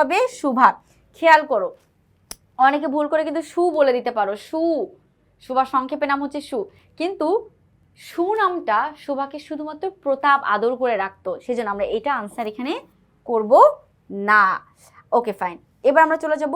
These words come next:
পঁয়ত্রিশ নম্বর প্রশ্নে। পঁয়ত্রিশে কি আছে খেয়াল করি, শুভার বাবার নাম কি? আমরা সবাই জানি তার নাম, বাবার নাম হচ্ছে বাণীকণ্ঠ। আচ্ছা, পরবর্তী আমরা আনসার দেখব। পরবর্তীতে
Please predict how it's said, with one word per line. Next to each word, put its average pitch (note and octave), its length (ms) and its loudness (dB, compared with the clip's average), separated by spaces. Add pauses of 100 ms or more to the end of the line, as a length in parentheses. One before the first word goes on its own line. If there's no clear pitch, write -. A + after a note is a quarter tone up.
(120)
পঁয়ত্রিশ A#3 400 2
নম্বর G#3+ 240 -6
প্রশ্নে। G3 320 -10
পঁয়ত্রিশে A3+ 460 -4
কি A#3 160 -4
আছে F#3 200 -14
খেয়াল F#3+ 260 -8
করি, F3+ 140 -14 (440)
শুভার F4+ 380 -4 (100)
বাবার F#3+ 340 -2
নাম F3 180 -16
কি? - 120 -20
আমরা A3+ 220 -12
সবাই D4 240 0 (100)
জানি C4 220 -4 (320)
তার G3+ 140 -8
নাম, F#3+ 80 -8 (300)
বাবার G3 200 -4
নাম A3 120 -8
হচ্ছে A#3 180 -14 (380)
বাণীকণ্ঠ। - 480 -14 (800)
আচ্ছা, - 280 -14 (360)
পরবর্তী A3 440 0
আমরা G3 180 -4
আনসার G3 280 -10
দেখব। G#3+ 140 -6 (120)
পরবর্তীতে A#3+ 440 -2